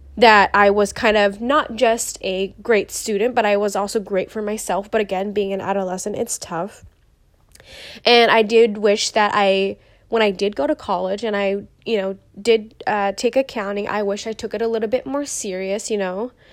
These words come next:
I, I wish that I would have maybe applied myself a little bit more before finally saying, "Hey, this doesn't work for me." I kinda just went and then got, realized that one thing, you know, I wasn't good at, so I kinda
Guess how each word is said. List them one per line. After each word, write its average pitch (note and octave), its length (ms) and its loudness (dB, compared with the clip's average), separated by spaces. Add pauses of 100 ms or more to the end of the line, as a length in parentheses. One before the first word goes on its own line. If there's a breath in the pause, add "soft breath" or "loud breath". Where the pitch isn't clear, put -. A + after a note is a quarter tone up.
(560 soft breath)
I, G#3 180 0 (260)
I G3 160 0
wish G3+ 360 -4
that G3 360 2
I G#3 180 0
would G3+ 180 -2
have G3 120 -2
maybe G3 280 -4
applied G#3 380 -2
myself G#3 360 -4
a G#3 60 -4
little G3+ 260 -2
bit G#3 220 -2
more A#3+ 500 2
before G#3+ 360 -4
finally G#3 400 -4
saying, G3 300 -4
"Hey, G3 300 0 (320 loud breath)
this G#3+ 160 -4
doesn't G3 260 -8
work C3+ 240 -8
for - 140 -10
me." G#2+ 340 -12 (320)
I G3+ 100 0
kinda A3 300 4
just G#3 320 -2
went G#3+ 360 2
and G#3 180 0
then G3+ 180 2
got, F#3+ 340 2 (760 loud breath)
realized A#3 460 8
that G#3+ 240 6
one A3 200 4
thing, G#3 440 2
you G#3 120 4
know, G3 180 4
I G3+ 100 6
wasn't G3+ 340 0
good A#3 140 4
at, G#3+ 160 2
so G3 200 -2
I G3 120 0
kinda G3 340 -6